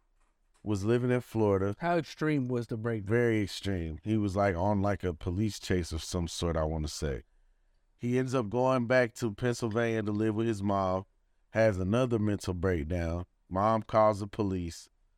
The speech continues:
Speaker 1: Police come. He shoots and kills one of the police officers, shoots the other police officer.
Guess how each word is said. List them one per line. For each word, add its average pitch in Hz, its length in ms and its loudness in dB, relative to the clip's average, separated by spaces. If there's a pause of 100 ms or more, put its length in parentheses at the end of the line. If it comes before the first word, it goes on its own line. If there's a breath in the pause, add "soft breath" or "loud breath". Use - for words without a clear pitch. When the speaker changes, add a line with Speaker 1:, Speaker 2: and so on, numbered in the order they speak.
(260)
Speaker 1:
Police 95 420 -2
come. 87 500 0 (580)
He 104 240 -2
shoots - 440 -4
and 87 160 -4
kills 95 340 0
one 92 160 2
of 90 40 0
the 85 80 -2
police 87 420 -4
officers, 76 480 -2 (160)
shoots 110 320 -4
the 95 160 0
other 104 180 2
police 87 440 -4
officer. 85 440 -2